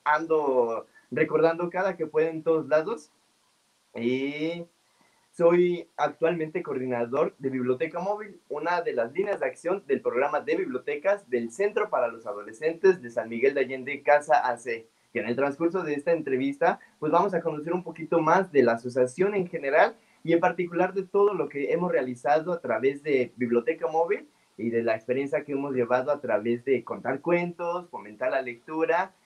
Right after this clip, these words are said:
y, pues, todos estos servicios de información que prestamos a las zonas más vulnerables. Dentro y fuera de la asociación, también soy coordinador de Drag Queen Story Hour, la cual también podemos hablar y estaría muy padre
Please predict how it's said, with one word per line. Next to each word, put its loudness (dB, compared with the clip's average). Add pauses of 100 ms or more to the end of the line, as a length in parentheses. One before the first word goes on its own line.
(180)
y, -2
pues, -4
todos 6
estos -4
servicios 2
de 0
información -4
que -14
prestamos -4
a -6
las -4
zonas -6
más 0
vulnerables. -4 (440)
Dentro 4
y 4
fuera 2
de 2
la -2
asociación, -4
también -4
soy -6
coordinador -2
de 0
Drag 0
Queen -4
Story 0
Hour, 2 (300)
la -4
cual -6
también -6
podemos -6
hablar -2
y -6
estaría -6
muy 0
padre -2